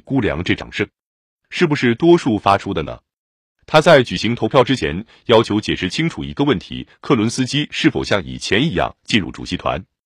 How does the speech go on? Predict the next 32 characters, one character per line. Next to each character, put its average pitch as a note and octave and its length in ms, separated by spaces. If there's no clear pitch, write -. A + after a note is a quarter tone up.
实 C#3 160
在 D#3 180
是 C3 140
因 C3 180
过 C3+ 180
错 A2+ 320
而 G2+ 160
处 D#2+ 200
境 A2 180
难 E2+ 160
堪 C#3+ 120
的 A2+ 100
主 - 120
席 A#2+ 140
团 D#2+ 320
经 C3+ 200
过 A2 140
短 D2 200
暂 C3+ 180
的 G#2 60
犹 C#2 220
豫 F2+ 240
做 E2 200
出 E2 100
了 C2+ 100
肯 - 300
定 D3+ 140
的 - 80
答 C#2 200
复， - 180
结 A2 160
果 - 260